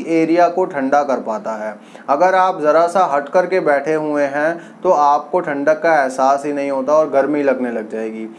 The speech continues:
तो आपको वहाँ पर पंखा चलाना पड़ता है, ताकि पंखे का तो काम ही है कि कमरे में एयर को circulate करना। तो वो पंखा क्या करता है कि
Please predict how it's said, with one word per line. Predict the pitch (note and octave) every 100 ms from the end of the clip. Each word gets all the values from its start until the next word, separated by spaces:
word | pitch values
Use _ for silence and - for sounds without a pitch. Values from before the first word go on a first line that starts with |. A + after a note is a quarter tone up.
| - - -
तो | G3
आपको | - E3 D#3+ - G3+
वहाँ | E3+ D3 D#3+
पर | E3+ E3+
पंखा | D3+ C3 C#3+
चलाना | C3 B2 A#2 A#2
पड़ता | A2 G#2 G#2+
है, | G#2 G#2 - - - -
ताकि | D#3+ E3+ G3+ G3+ A3 -
पंखे | D#3 E3 E3+ F#3+
का | F#3
तो | F#3 G3
काम | F#3+ D#3+ E3 F#3+
ही | F#3
है | E3+ F3 F3
कि | F3 F#3
कमरे | F3+ D3 D#3 E3
में | E3 F3
एयर | F3+ D3+ D3+
को | D3+ E3
circulate | D3+ C3+ C#3+ C#3+ C3+
करना। | C3+ C3+ C3+ - - - - -
तो | G#3 A3+ B3 - - -
वो | B2 E3 A3 B3
पंखा | E3+ D#3 D#3+ F#3
क्या | F3+ F3+
करता | E3 C#3 D3 D3
है | D3+ D#3
कि | D#3 G3+ G3+